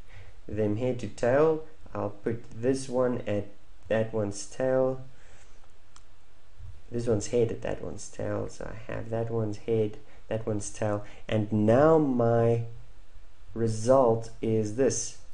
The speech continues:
Okay, that's my result. And if I multiply this result with the mass, I get my tension.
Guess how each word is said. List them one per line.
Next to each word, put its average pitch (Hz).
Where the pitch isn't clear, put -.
Okay, 110
that's 127
my 120
result. 113
And 117
if 113
I 113
multiply 123
this 147
result 107
with 117
the 113
mass, 107
I 123
get 110
my 113
tension. 156